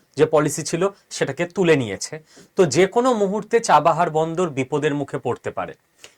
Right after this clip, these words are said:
কি ব্যাপার, টোটাল ইতিহাসটা আমাদের বুঝতে হবে জিওপলিটিক্সের আঙ্গিকে। চলুন এক এক করে বুঝে নেওয়া যাক। দেখুন, ভারতের সমস্যা কি ছিল জিওগ্রাফিক্যাল, ভৌগোলিক।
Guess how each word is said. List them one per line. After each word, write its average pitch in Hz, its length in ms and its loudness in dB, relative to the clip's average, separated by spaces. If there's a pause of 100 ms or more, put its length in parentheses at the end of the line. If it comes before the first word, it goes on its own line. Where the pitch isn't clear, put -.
(120)
কি 254 140 4
ব্যাপার, 208 320 4 (360)
টোটাল 214 340 6
ইতিহাসটা 190 560 -2
আমাদের 175 280 -2
বুঝতে 120 340 -4
হবে 123 300 0 (300)
জিওপলিটিক্সের 160 800 -2 (100)
আঙ্গিকে। 123 480 -4 (320)
চলুন 190 320 2 (200)
এক 131 140 -2
এক - 120 -2
করে 185 180 0
বুঝে 139 240 -2
নেওয়া 98 180 -6
যাক। 120 260 -4 (560)
দেখুন, 139 260 4 (1900)
ভারতের 247 440 4
সমস্যা 220 540 4
কি 214 180 -4
ছিল 151 340 0
জিওগ্রাফিক্যাল, 180 840 4
ভৌগোলিক। 175 680 2